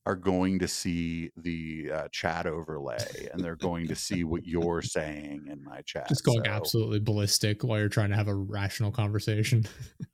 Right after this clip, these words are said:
Speaker 1: Um, not necessarily that. I just,
Speaker 2: Oh,
Speaker 1: but,
Speaker 2: okay.
Speaker 1: and it's, it's rare. It's rare. Um, I,
Speaker 2: Mm-hmm.
Speaker 1: you know, I'm, I'm really generally pretty happy with the community around me, and my
Speaker 2: Mm-hmm.
Speaker 1: mods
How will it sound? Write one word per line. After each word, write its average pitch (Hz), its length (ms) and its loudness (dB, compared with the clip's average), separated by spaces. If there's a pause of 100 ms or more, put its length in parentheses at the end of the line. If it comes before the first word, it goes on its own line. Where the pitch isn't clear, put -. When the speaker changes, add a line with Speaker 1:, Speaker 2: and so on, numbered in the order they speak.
(180)
Speaker 1:
Um, 151 460 4 (180)
not 190 260 0
necessarily 127 520 4
that. 90 240 6
I 92 80 4
just, 107 200 6
Speaker 2:
Oh, - 0 -
Speaker 1:
but, 107 140 4
Speaker 2:
okay. 120 40 4
Speaker 1:
and 127 120 6
it's, 123 160 -2
it's 131 220 -2
rare. 82 360 0
It's 131 200 0
rare. 80 380 0
Um, 95 360 2
I, 95 140 2
Speaker 2:
Mm-hmm. 90 160 2
Speaker 1:
you 98 100 0
know, 78 140 -4
I'm, 80 280 -4
I'm 85 320 -4
really 85 480 2
generally 82 400 0
pretty 80 220 -4
happy 78 340 -4
with 73 160 -10
the - 60 -16
community 78 400 -6
around 76 300 -6
me, 82 120 -6
and 101 200 0
my 190 140 6
Speaker 2:
Mm-hmm. - 20 10
Speaker 1:
mods 85 580 2